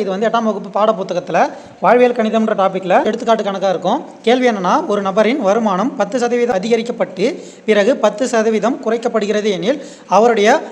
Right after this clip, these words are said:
வருமானத்தில் ஏற்படும் மாற்றத்தை காண்க அப்படின்னு கொடுத்துருக்காங்க. நம்மளுக்கு இந்த மாதிரி ரெண்டு சதவீதம், அதாவது ரெண்டுமே சதவீதமா கொடுத்துட்டு ஒரே ஒரு மதிப்பு கூட கொடுக்கலன்னு வச்சுக்கோங்களேன், நம்ம வந்து ஸ்டார்டிங் அமௌண்ட் இருக்கு இல்லைங்களா, அதை வந்து நம்மளா அஸ்யூம் பண்ணிக்கலாம். எவ்வளோ வேணுமோ அவ்வளோ எடுத்துக்கலாம்.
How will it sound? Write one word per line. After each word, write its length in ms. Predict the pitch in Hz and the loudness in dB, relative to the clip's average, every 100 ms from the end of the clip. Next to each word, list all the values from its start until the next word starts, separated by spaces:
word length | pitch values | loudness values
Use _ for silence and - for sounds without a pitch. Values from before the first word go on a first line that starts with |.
| - - 185 | -16 -2 0
வருமானத்தில் 600 | 262 262 254 247 269 233 | 2 2 2 0 0 2
ஏற்படும் 340 | 214 - 262 220 | 2 0 0 0
மாற்றத்தை 360 | 214 247 233 202 202 | -2 -2 0 -2 0
காண்க 240 | 190 175 185 | -2 0 0
அப்படின்னு 260 | 185 202 | -2 -4
கொடுத்துருக்காங்க. 440 | 202 190 165 151 214 - - - - - - _ _ - | -6 -6 -6 0 0 0 -8 -20 -20 -20 -20 _ _ -2
நம்மளுக்கு 300 | 214 226 269 233 | 0 2 2 2
இந்த 100 | 233 | 2
மாதிரி 160 | 247 226 | 2 2
ரெண்டு 160 | 254 262 | 0 0
சதவீதம், 380 | 240 254 220 - 208 | 0 0 -2 -4 -2
அதாவது 260 | 190 226 214 | 0 0 0
ரெண்டுமே 260 | 220 247 208 | -2 -2 0
சதவீதமா 320 | 220 226 226 | -2 -2 -4
கொடுத்துட்டு 260 | 214 190 208 | -4 -4 -2
ஒரே 100 | 226 226 | 0 0
ஒரு 100 | 202 | -2
மதிப்பு 240 | 208 196 | -6 -6
கூட 100 | 214 | -8
கொடுக்கலன்னு 360 | 196 208 220 202 | -6 -4 -4 -4
வச்சுக்கோங்களேன், 460 | 190 165 180 175 185 - 185 | -8 -8 -4 -6 -8 -8 -6
நம்ம 160 | 190 190 | -4 -4
வந்து 140 | 175 247 214 | 0 0 0
ஸ்டார்டிங் 240 | 240 233 | -2 -4
அமௌண்ட் 180 | 208 190 | -4 -6
இருக்கு 140 | 185 | -6
இல்லைங்களா, 260 | 180 180 208 160 - - - | -4 0 0 -2 -8 -8 0
அதை 60 | 202 196 | 2 2
வந்து 160 | 240 220 | 0 0
நம்மளா 240 | 214 226 | 2 2
அஸ்யூம் 220 | - 220 202 | 2 -2 -4
பண்ணிக்கலாம். 300 | 175 170 185 | -4 -2 0
எவ்வளோ 160 | 208 | 0
வேணுமோ 240 | 185 180 269 196 | -2 -2 -2 0
அவ்வளோ 160 | 196 180 | 0 0
எடுத்துக்கலாம். 400 | 180 175 185 | -2 -2 -2